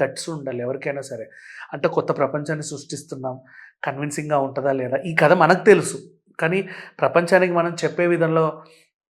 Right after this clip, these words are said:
ఆ, ఎలా ఉంటది, ఏంటి, తి-, రిసీవ్ చేసుకునే వాళ్ళు ఎలా చేసుకుంటారు, already ఒక పార్ట్ హిట్ అయింది, దాన్ని కంటిన్యూ చేయగలమా సెకండ్ పార్ట్, ఇలాంటివన్నీ ఉంటాయి.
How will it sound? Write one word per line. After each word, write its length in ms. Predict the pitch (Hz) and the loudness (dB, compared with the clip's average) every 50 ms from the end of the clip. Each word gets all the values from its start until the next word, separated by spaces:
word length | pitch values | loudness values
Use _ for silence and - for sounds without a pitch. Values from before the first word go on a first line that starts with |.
| _ - 147 | _ -4 0
ఆ, 540 | 139 143 143 139 139 139 135 131 131 123 - - - - - - - - - 277 226 | 4 6 6 8 8 8 6 4 4 0 -2 -6 -14 -18 -20 -20 -20 -20 -18 -10 -6
ఎలా 340 | 190 170 165 165 175 175 | -2 2 6 8 8 8
ఉంటది, 520 | 175 170 165 160 160 147 143 147 147 151 151 | 8 6 2 0 -2 -4 -4 -4 -6 -2 0
ఏంటి, 400 | 156 165 160 160 165 143 135 - | 2 2 2 0 -2 -4 -6 -4
తి-, 160 | 170 165 151 | -4 -2 -2
రిసీవ్ 300 | 160 160 156 175 175 160 | -2 -2 -2 -2 -2 0
చేసుకునే 320 | 165 160 160 160 - 156 147 | 0 0 -2 -4 -4 -2 -2
వాళ్ళు 140 | 147 143 139 | 0 0 0
ఎలా 160 | 135 139 143 | 0 0 0
చేసుకుంటారు, 720 | 139 139 131 131 - - 135 123 123 127 123 123 123 - - - - - - - 151 | 0 -2 -4 -6 -6 -10 -10 -8 -4 -4 -2 -4 -4 -10 -14 -20 -20 -10 0 4 4
already 240 | 147 160 170 175 185 | 4 6 6 4 4
ఒక 120 | 175 - | 4 2
పార్ట్ 320 | 156 - 160 151 156 151 170 | 4 6 6 6 6 4 -2
హిట్ 300 | - - 156 - - 170 | -4 -6 -8 -2 0 0
అయింది, 280 | 151 143 131 123 127 | 0 0 -2 -6 -8
దాన్ని 280 | 127 131 156 156 160 151 | -2 2 2 2 2 0
కంటిన్యూ 400 | 156 160 147 131 165 160 160 151 | -4 -4 -4 -4 -4 -2 -2 -4
చేయగలమా 500 | 143 143 139 131 135 131 131 127 131 127 | -2 -4 -4 -4 -4 -6 -6 -6 -8 -8
సెకండ్ 400 | - 139 131 - 135 135 131 - | -8 -10 -6 -6 -6 -6 -6 -8
పార్ట్, 180 | 127 123 - - - | -8 -8 -10 -10 -8
ఇలాంటివన్నీ 680 | 175 151 143 139 143 143 135 151 131 131 139 156 180 180 | -6 -2 0 0 0 0 -2 -4 -4 -4 -4 -2 -2 -2
ఉంటాయి. 480 | 170 151 143 - 143 131 135 175 180 | -2 -2 -4 -4 -4 -4 -4 -4 -8